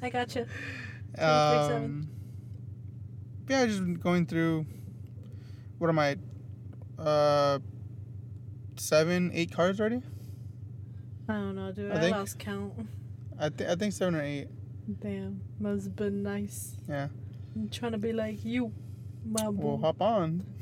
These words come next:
Speaker 1: Yeah, I've been hopping on. <laughs> What the fuck?
Speaker 2: <laughs> Tell me about you. What do you like?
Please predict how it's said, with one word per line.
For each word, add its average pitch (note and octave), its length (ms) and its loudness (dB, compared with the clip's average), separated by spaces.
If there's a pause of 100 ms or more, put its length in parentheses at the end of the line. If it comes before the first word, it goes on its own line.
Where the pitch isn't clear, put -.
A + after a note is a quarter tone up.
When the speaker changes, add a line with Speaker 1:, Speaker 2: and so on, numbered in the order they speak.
(380)
Speaker 1:
Yeah, A3+ 360 6
I've B3+ 60 6
been A#3+ 120 10
hopping C4 320 8
on. C4+ 380 12
<laughs> - 0 -
What - 140 6
the D4 80 0
fuck? D4 500 8 (520)
Speaker 2:
<laughs> - 540 -10
Tell A3+ 140 6
me - 20 8
about A#3 220 6
you. D3 180 2 (160)
What E3 140 0
do D3+ 60 0
you C#3+ 80 2
like? C3 140 4